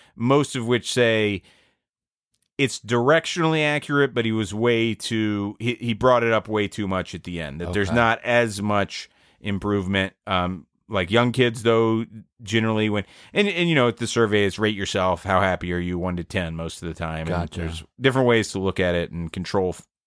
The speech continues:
Speaker 1: variables and
Speaker 2: Huh.
Speaker 1: so forth and so on.
Speaker 2: Interesting.
Speaker 1: So, um, what the happiness curve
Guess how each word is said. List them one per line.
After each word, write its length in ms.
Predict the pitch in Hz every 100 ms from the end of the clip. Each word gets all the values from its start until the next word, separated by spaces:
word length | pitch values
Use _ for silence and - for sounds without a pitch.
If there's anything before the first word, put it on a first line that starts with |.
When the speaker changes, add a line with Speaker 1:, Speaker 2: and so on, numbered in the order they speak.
| _ -
Speaker 1:
variables 540 | 90 87 85 82 82 -
and 80 |
Speaker 2:
Huh. 60 | 87
Speaker 1:
so 120 | 85
forth 160 | 80 76
and 100 | 80
so 120 | 90
on. 80 | 76 - -
Speaker 2:
Interesting. 520 | 143 120 76 - 76 - -
Speaker 1:
So, 500 | - 185 127 107 107 _ _ _ - -
um, 400 | 120 113 104 - _ _ _ _ _ -
what 260 | 127 135
the 80 | 131
happiness 800 | 135 180 214 226 190 151 120 - -
curve 460 | - 139 123 113 98